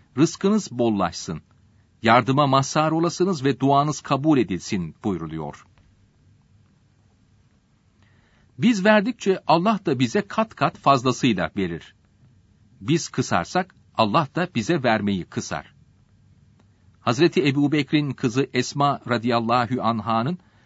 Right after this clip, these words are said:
"Ya Resulallah, eşim Zübeyir'in verdiği mehirden başka malım yoktur. Sadaka vereyim mi?" sualine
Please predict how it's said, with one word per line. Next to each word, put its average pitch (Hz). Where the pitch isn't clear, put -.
"Ya 165
Resulallah, 95
eşim 156
Zübeyir'in 147
verdiği 123
mehirden 123
başka 123
malım 120
yoktur. -
Sadaka 123
vereyim 113
mi?" 117
sualine 107